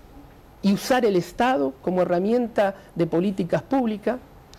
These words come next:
eh, que no está dando resultado para el sector agropecuario, productivo, industrial. Y el tercer camino es un desarrollismo moderno que tenga la ambición, el que es el que está en el fe-,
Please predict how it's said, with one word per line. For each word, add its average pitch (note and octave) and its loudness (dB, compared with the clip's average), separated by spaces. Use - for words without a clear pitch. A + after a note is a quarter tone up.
eh, D#3+ 2
que E3+ 2
no G3 4
está G3 2
dando G3+ 2
resultado A3+ 0
para E3+ 4
el E3 2
sector F3+ 0
agropecuario, E3+ 0
productivo, E3 0
industrial. F#3+ 0
Y A3+ 4
el A3 2
tercer A3+ 0
camino A3 2
es - -4
un G3 0
desarrollismo F3+ 0
moderno F#3 2
que - -4
tenga F3 0
la E3 2
ambición, F#3 -2
el D#3 -2
que F3 4
es F3 -2
el E3 2
que E3 0
está - 0
en F#3+ 2
el E3+ 2
fe-, - -12